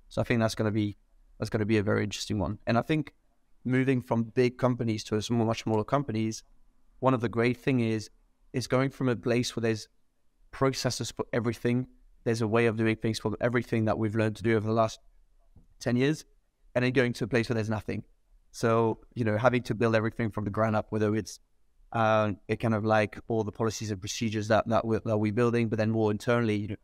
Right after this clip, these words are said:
what happens from an H R perspective? Uh, how do we go about onboarding, uh, onboarding, uh, individuals?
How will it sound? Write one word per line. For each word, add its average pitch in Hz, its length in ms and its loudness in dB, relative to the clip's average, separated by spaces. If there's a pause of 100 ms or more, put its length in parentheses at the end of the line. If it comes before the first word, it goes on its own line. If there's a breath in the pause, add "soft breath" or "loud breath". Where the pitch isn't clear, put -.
(140)
what 120 180 4
happens 107 240 -2
from 107 140 -2
an 107 80 0
H 120 240 0
R 120 80 4
perspective? - 540 -8 (520)
Uh, 107 240 2
how 113 160 2
do 117 80 -4
we 113 80 0
go 113 160 2
about 107 360 2 (280)
onboarding, 117 480 2
uh, 107 140 2 (100)
onboarding, 110 480 0
uh, 104 300 0
individuals? 139 720 -2